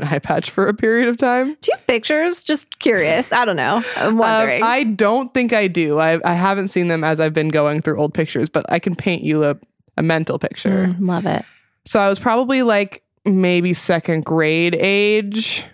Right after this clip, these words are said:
Speaker 1: maybe a little bit before that.
Speaker 2: So we're talking, like, tiny blonde Shelly.
Speaker 1: Yeah, tiny blonde, poofy haired Shelly. I mean, I'm still poofy haired Shelly, but s-, imagine that small. Actually, very similar haircut, though. <laughs>
Speaker 2: Oh.
Speaker 1: I had the short hair then. And it wasn't like a,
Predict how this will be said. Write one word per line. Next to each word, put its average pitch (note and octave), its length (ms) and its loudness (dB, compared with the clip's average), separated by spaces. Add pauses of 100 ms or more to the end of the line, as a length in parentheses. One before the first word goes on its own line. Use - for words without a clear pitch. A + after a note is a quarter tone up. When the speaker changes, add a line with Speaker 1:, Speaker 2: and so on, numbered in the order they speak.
Speaker 1:
maybe F3 380 2
a A3 80 2
little A#3 180 2
bit A#3 180 0
before A3+ 300 0
that. A3+ 320 0 (160)
Speaker 2:
So - 140 -2
we're G#3+ 80 2
talking, A3+ 320 0
like, G#3 160 -2
tiny G3+ 320 0
blonde F#3 400 0
Shelly. - 340 0
Speaker 1:
Yeah, C#3+ 220 2
tiny G3+ 340 0
blonde, F#3+ 320 0
poofy F3 320 0
haired D3+ 260 2
Shelly. - 280 -2
I E3+ 40 2
mean, E3+ 140 2
I'm D#3+ 140 0
still D#3 300 0
poofy D#3+ 300 -2
haired E3 160 2
Shelly, E3 220 0
but - 160 -4 (240)
s-, - 140 -20 (440)
imagine F#3 280 2
that D3+ 120 -2
small. - 300 -2 (540)
Actually, B3 240 2
very F#3 340 2
similar D3+ 380 -2
haircut, D3 480 0
though. - 100 0
<laughs> - 40 2 (460)
Speaker 2:
Oh. F4+ 760 2 (100)
Speaker 1:
I A#3 100 0 (100)
had G3+ 220 0
the A3 100 0
short F#3 220 0
hair D#3 260 2
then. D3+ 300 -2 (600)
And G#3+ 180 2
it G#3+ 120 0
wasn't B3+ 360 2
like G#3 220 0
a, F3+ 100 -2